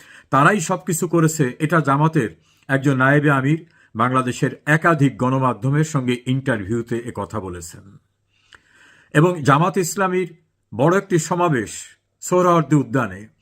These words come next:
সেক্ষেত্রে জামাতের আমির ডাক্তার শফিকুর রহমানকে এই জুলাই অগস্ট এর ঘটনাকে তার সৃষ্ট, তাকেই মাস্টারমাইন্ড হিসাবে পরিচয় করিয়ে দিলেও তিনি সেটা অস্বীকার করেননি।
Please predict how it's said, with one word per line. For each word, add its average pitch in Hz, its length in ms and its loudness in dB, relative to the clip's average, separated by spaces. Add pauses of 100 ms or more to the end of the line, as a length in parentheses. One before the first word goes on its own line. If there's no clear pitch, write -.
(280)
সেক্ষেত্রে 165 720 -2 (1600)
জামাতের 165 440 2
আমির 147 480 -2 (640)
ডাক্তার 147 280 0
শফিকুর 180 500 -4
রহমানকে 147 640 0 (380)
এই 156 180 4
জুলাই 160 480 0 (100)
অগস্ট 147 580 -4
এর 139 180 -4
ঘটনাকে 165 840 -4 (800)
তার 175 260 4
সৃষ্ট, - 460 -6 (520)
তাকেই 170 340 0
মাস্টারমাইন্ড 147 640 -2
হিসাবে 135 360 -2
পরিচয় 131 440 -2
করিয়ে 117 280 -2
দিলেও 156 300 2
তিনি 139 220 -2
সেটা 127 320 -8
অস্বীকার 131 540 -4
করেননি। 85 480 -18